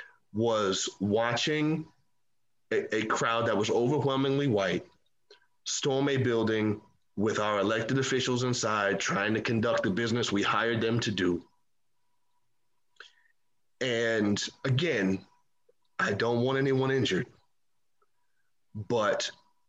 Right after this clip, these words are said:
they weren't shot en masse. They weren't being riddled with rubber bullets.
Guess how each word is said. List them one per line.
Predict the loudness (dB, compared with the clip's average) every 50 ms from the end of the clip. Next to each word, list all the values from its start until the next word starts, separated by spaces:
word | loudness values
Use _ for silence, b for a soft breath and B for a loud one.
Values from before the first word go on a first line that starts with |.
| _ _ _ _ _ _ _ _ _ _ _ _ _ _ _ _ _ -20 -20 -20 -20 _ _ _ -8
they | -4 -2 0 0
weren't | 2 2 0 0 0 0 -2 -2 -4 -8
shot | -6 -4 -2 0 0 0 0 0 -2 -2 -2
en | -2 0 2 2
masse. | 2 0 0 0 0 -2 -2 -2 -4 -6 -8 B B B B B _ -10
They | -10 -8 -2 -2 0 0 0 0 2
weren't | 2 2 2 2 2 0 0 0 0 0 0 0
being | 0 2 2 2 2 2 2 2 0 0 0
riddled | 0 0 2 2 2 2 2 0
with | 0 0 0 -2 0
rubber | 0 0 0 0 0
bullets. | 0 2 2 2 2 0 0 -2 -4 -6 -6